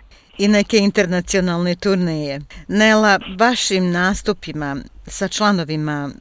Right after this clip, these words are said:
ansambla Saraj Iluminado u Australiji prenosite ljepotu bosanske pjesme,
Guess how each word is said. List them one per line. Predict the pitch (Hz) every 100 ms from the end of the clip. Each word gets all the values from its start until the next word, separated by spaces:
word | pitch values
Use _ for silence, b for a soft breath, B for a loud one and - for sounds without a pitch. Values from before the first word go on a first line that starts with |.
| -
ansambla | 185 180 - 175 175 165
Saraj | - 196 185 170 165 160
Iluminado | 190 175 175 180 175 170 160 156 B B B B
u | 185 175
Australiji | 170 170 - - 214 202 185 170 165
prenosite | - 202 208 214 - 175 - 170 156 b b b b
ljepotu | 208 214 202 190 208
bosanske | 175 190 190 196 180 - 151 -
pjesme, | 160 156 - 160 143